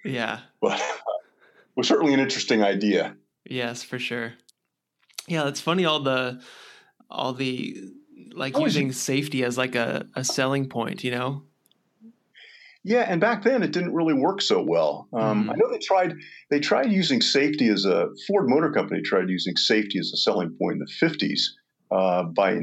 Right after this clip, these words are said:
Speaker 2: by offering seatbelts as an option on their cars.
Speaker 1: <laughs>
Speaker 2: And apparently consumers thought, "Well, if you need to put seatbelts in a car, there must be something wrong with the car.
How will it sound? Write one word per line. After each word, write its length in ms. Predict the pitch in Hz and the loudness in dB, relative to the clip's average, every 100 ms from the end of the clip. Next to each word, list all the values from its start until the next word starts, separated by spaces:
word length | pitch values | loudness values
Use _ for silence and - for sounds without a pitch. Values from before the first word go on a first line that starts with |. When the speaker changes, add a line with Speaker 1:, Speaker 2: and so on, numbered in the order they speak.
| 92 | -2
Speaker 2:
by 240 | 104 92 87 | 0 2 4
offering 400 | 104 110 - 92 | 2 0 0 0
seatbelts 680 | - - 160 - 92 - 92 | 0 0 -2 0 0 0 -4
as 80 | 90 | -4
an 80 | 85 | -2
option 420 | 107 123 - - | 0 0 -2 -4
on 100 | 85 | -4
their 120 | 82 - | -4 -6
cars. 640 | - 180 117 - - - - - - - | -4 0 0 0 -2 -4 -14 -18 -10 -8
Speaker 1:
<laughs> 60 | 143 - | -8 -6
Speaker 2:
And 380 | 113 113 110 101 - | -2 2 2 2 -2
apparently 420 | - 185 214 - | 0 2 4 2
consumers 720 | - 220 - 254 269 110 101 - | 2 2 2 4 4 4 2 2
thought, 260 | 117 113 | 2 2
"Well, 280 | 117 113 107 | 2 2 0
if 140 | 101 113 | -4 -2
you 80 | |
need 100 | 127 | -2
to 80 | 160 | -2
put 160 | - 104 | -2 -2
seatbelts 540 | - 233 - 107 - | 0 0 2 0 0
in 40 | 90 | -6
a 40 | |
car, 260 | - 80 95 | -2 0 2
there 80 | 113 | 2
must 240 | 147 151 | 0 -2
be 60 | - | -2
something 360 | 151 147 123 | -2 0 0
wrong 180 | 117 135 | 2 2
with 140 | 127 - | 2 0
the 60 | |
car. 500 | - - 269 - - | 0 2 2 0 -4